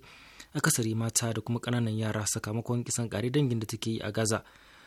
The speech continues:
Ana ci gaba da ƙoƙarin tsage ta buɗe wuta da kuma cimma yarjejeniyar zaman lafiya don sake gina Gaza,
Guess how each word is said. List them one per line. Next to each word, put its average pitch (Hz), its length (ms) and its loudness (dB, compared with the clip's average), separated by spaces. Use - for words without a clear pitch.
Ana 120 160 2
ci - 160 0
gaba 117 120 2
da 110 60 -2
ƙoƙarin 120 420 -4
tsage 113 260 -2
ta 101 260 -6
buɗe 113 320 -4
wuta 117 540 2
da 113 100 -2
kuma 117 380 2
cimma 147 360 4
yarjejeniyar 123 1000 4
zaman 127 400 4
lafiya 110 600 2
don 113 140 -2
sake 113 340 0
gina 117 180 0
Gaza, 107 340 0